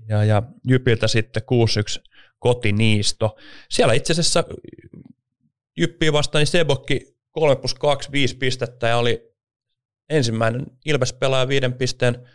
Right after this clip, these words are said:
iltaa viettänyt Ilves-pelaaja, ja sitten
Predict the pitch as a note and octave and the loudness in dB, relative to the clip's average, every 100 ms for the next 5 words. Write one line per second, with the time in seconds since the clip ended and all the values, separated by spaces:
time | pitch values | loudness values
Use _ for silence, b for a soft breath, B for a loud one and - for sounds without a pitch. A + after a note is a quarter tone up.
0 | B B B B C#3 B2 - A#2 A2 - | B B B B 0 0 2 0 -2 -8
1 | - A#2+ A#2 - A2+ A2 A#2+ G#2+ G2+ - | -10 -2 -2 0 0 2 2 2 0 -2
2 | G#2 G#2 G#2+ G#2+ A#2 - A2+ G#2+ G#2 | 0 2 2 0 -2 -4 -4 -2 -4